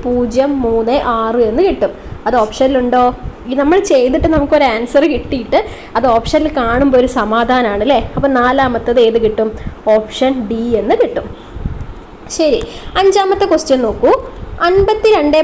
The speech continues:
പോയിന്റ് ഏഴിനെ ഏതോ ഒരു സംഖ്യ കൊണ്ട് ഹരിച്ചപ്പോൾ എനിക്ക് ഇങ്ങനെ കിട്ടി. അപ്പം നമുക്ക് എന്ത് ചെയ്താൽ മതി? ഈ അൻപത്തിരണ്ട് പോയിന്റ്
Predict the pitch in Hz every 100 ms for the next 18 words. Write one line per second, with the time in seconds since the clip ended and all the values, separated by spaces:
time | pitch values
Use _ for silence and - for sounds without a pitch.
0 | 302 277 277 277 233 247 220 254 508 -
1 | - 294 330 392 480 349 339 320 240 254
2 | 277 240 269 311 226 254 - 240 269 247
3 | 240 240 302 330 370 247 208 - - -
4 | - - 226 320 330 330 339 330 370 330
5 | 320 320 311 311 - - 233 285 240 226
6 | 294 302 339 330 339 311 285 294